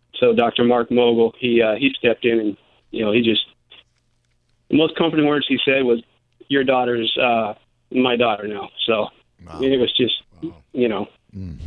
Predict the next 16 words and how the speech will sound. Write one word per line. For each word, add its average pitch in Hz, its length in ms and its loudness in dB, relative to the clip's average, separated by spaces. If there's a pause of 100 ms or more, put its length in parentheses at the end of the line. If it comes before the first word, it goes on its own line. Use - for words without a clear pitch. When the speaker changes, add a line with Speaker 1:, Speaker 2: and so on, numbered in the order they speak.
(220)
Speaker 1:
that 123 220 -2
bond 117 320 -2
was 104 100 -10
there. 107 300 -4
So. 98 260 0 (460)
Speaker 2:
Yeah, 123 280 0
the, 131 280 -2
uh, 120 120 2
the 113 140 -4
doctors 151 440 0
and 117 140 -2
nurses 113 540 0
who 107 140 0
handle 113 360 0
such - 300 -2
cases 92 800 -2